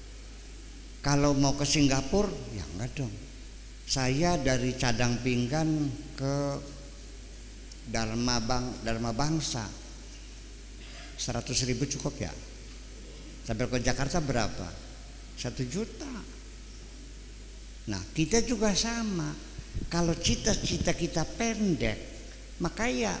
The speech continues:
berjalannya juga pelan. Nah, karena kita tidak punya cita-cita.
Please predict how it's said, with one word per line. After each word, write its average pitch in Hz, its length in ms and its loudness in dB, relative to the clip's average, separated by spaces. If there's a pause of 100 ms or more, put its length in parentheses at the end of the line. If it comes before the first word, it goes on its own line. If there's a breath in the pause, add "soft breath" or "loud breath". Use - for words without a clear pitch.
(240)
berjalannya 156 720 4
juga 143 160 4
pelan. 233 480 0 (1120)
Nah, 110 160 -2
karena 226 240 2
kita 254 320 4
tidak 190 240 4
punya 170 240 6
cita-cita. 175 800 0